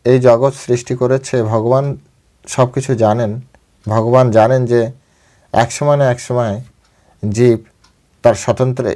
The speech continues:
ইচ্ছার জন্য, হ্যাঁ, এই যে চিৎ জগৎ যেখানে আমরা ছিলাম সেখান থেকে ফল ডাউন হবে। তো ফল ডাউন হওয়ার পরে যাবে কোথায়?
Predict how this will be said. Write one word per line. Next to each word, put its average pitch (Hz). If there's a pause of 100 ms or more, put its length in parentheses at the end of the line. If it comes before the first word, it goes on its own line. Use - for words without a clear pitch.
ইচ্ছার 135
জন্য, 123 (880)
হ্যাঁ, 127 (380)
এই 123 (220)
যে 110
চিৎ 165
জগৎ 101
যেখানে 113
আমরা 107
ছিলাম 104
সেখান 117
থেকে 117 (340)
ফল 104
ডাউন 101
হবে। 87 (120)
তো -
ফল 120
ডাউন 127
হওয়ার 123
পরে 120
যাবে 113
কোথায়? -